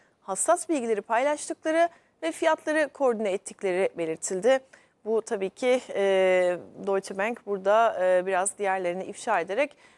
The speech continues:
e, paçayı sıyırmış gibi duruyor. Ama yine de çok büyük bir, e, olay aslında baktığımız zaman. Ve sonrasında,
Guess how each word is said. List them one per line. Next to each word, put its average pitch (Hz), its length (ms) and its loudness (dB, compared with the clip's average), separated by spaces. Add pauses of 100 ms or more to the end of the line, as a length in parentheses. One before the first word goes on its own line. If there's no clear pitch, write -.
(120)
e, 214 160 0
paçayı 226 680 0
sıyırmış 240 460 -4
gibi 196 220 -6
duruyor. 214 420 2
Ama 226 200 -4
yine 208 220 -4
de 226 80 -4
çok - 280 -10
büyük 208 220 -10
bir, 214 200 -2 (100)
e, 185 220 4
olay 185 260 -2
aslında 185 640 -2
baktığımız 185 440 -8
zaman. 175 280 -6 (1000)
Ve 349 200 2
sonrasında, 214 920 2